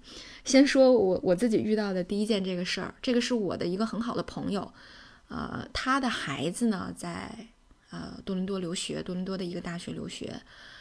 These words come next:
呃，是在一九年的夏天，嗯，他们就，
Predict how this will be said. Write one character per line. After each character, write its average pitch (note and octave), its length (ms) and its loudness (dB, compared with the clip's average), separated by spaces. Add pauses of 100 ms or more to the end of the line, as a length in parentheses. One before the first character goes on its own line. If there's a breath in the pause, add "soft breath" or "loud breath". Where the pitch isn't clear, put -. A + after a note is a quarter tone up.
(360 loud breath)
呃， F3+ 180 -8
是 A#3 340 -2
在 A3 280 -2
一 A#3 120 0
九 B3 140 0
年 F3 220 -2
的 G#3 80 -2
夏 A#3+ 260 0
天， E3+ 400 -8 (380)
嗯， - 400 -10
他 G3+ 180 -6
们 F#3+ 180 -4
就， F3+ 460 -6